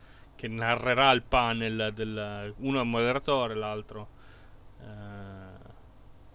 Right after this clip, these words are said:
quindi si-, siamo in attesa di scoprire qualcosa dal, chiedo, il panel di Walking Dead a che ora inizia? Non s-, eh, non sono per niente organizzato quest'anno. Andiamo a vedere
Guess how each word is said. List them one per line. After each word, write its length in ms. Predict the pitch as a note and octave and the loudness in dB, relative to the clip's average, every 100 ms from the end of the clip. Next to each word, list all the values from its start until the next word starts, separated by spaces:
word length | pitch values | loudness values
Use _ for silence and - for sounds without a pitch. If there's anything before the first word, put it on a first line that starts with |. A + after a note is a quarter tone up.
| - - - - - | -20 -20 -20 -20 -14
quindi 500 | A2+ G#2+ G#2 G#2 G2+ | -10 -8 -6 -6 -8
si-, 120 | - - | -10 -10
siamo 320 | - C#3+ C#3+ | 0 2 4
in 80 | C#3+ | 2
attesa 460 | - - F3 E3+ D3+ | 0 6 8 8 2
di 80 | |
scoprire 480 | D3 - C#3 D3+ D3+ | -6 -6 -2 -2 0
qualcosa 540 | C#3+ C3 C#3+ C#3+ C#3 C3+ | 0 -2 2 2 2 0
dal, 180 | A#2+ A#2 - - | -2 -4 -14 -8
chiedo, 200 | - D3 | 0 2
il 60 | C3 | 6
panel 280 | D#3+ E3+ E3 | 6 6 4
di 120 | D3+ | -2
Walking 380 | D3 D#3+ D#3 C#3+ | -2 -2 -4 0
Dead 200 | D3+ F#3+ | 2 2
a 60 | |
che 100 | - | -4
ora 80 | D3+ | -6
inizia? 480 | C#3 A2+ G#2 - A#2 | -6 -8 -10 -6 -6
Non 360 | A2 A#2 A#2 A#2+ | -6 -8 -8 -10
s-, 80 | - | -12
eh, 680 | B2 A#2+ A2+ A2 A2 A2+ | -10 -6 -4 -4 -4 -6
non 140 | A#2 B2 | -6 -6
sono 240 | - C#3+ | -6 -6
per 140 | D3 B2+ | -6 -6
niente 240 | C3+ C#3 | -8 -8
organizzato 440 | B2 A2+ B2 B2 | -10 -8 -8 -8
quest'anno. 600 | - B2+ - G2 F2+ F#2 | -10 -12 -10 -12 -14 -16
Andiamo 260 | F#2+ G2 G2+ | -14 -12 -8
a 40 | |
vedere 440 | A#2+ G#2+ G#2 G#2+ | -6 -4 -4 -4